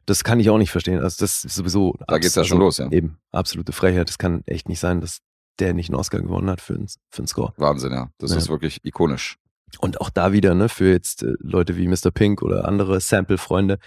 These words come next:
Speaker 1: Alter, aus jedem einzelnen Track
Speaker 2: Mhm.
Speaker 1: wurden mehrere Hip-Hop-Tracks gemacht.
Speaker 2: Auf jeden Fall.
Speaker 1: Also, so krass.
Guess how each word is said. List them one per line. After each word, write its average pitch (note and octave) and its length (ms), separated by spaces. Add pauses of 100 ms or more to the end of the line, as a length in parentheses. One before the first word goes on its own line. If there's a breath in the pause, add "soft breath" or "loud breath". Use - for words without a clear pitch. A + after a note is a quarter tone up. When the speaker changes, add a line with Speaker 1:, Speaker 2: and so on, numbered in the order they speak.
(640 soft breath)
Speaker 1:
Alter, E2 320
aus E2 240
jedem G2+ 920
einzelnen F2+ 500
Track F#2+ 260
Speaker 2:
Mhm. - 80
Speaker 1:
wurden F#2 260
mehrere F#2 520
Hip-Hop-Tracks F2 640
gemacht. - 280 (180)
Speaker 2:
Auf C#2+ 120
jeden C2+ 140
Fall. B1 320
Speaker 1:
Also, E2+ 460 (460)
so E2 320
krass. - 300